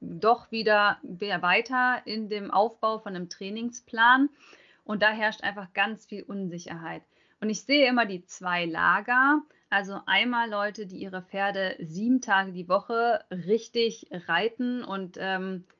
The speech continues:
also im Sinne von stark reiten, lange reiten und meinen, dass sie dadurch, dass sie jeden Tag was mit dem Pferd machen, die besten Ergebnisse erzielen. Und dann rutscht mein Pferd natürlich in eine Über-, äh, in, in ein Übertraining,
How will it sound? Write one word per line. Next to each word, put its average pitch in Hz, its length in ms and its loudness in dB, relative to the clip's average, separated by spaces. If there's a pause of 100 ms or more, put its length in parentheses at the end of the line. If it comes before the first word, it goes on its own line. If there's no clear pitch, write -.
also 175 200 -2
im 180 100 0
Sinne 196 280 -4
von 175 360 0
stark 196 540 2
reiten, 214 480 -2
lange 208 380 -4
reiten 214 520 -4 (340)
und 190 280 -10
meinen, 190 280 -2
dass 190 200 -10
sie 180 80 -14
dadurch, 185 280 -6
dass 180 200 -12
sie 175 80 -18
jeden 214 340 -2
Tag 202 260 -4
was 202 120 -12
mit 190 120 -14
dem 190 160 -10
Pferd 190 280 -2
machen, 190 400 -6
die 180 100 -8
besten 180 420 -2
Ergebnisse 185 640 -2
erzielen. 214 580 -6 (280)
Und 185 180 -6
dann 190 260 2 (460)
rutscht 226 340 4
mein 202 200 -2
Pferd 196 280 -2
natürlich 190 400 -8
in 180 140 -4
eine 180 100 -6
Über-, 214 480 0 (300)
äh, 185 260 -2
in, 180 140 -6
in 190 220 -6
ein - 240 -4
Übertraining, 233 1040 4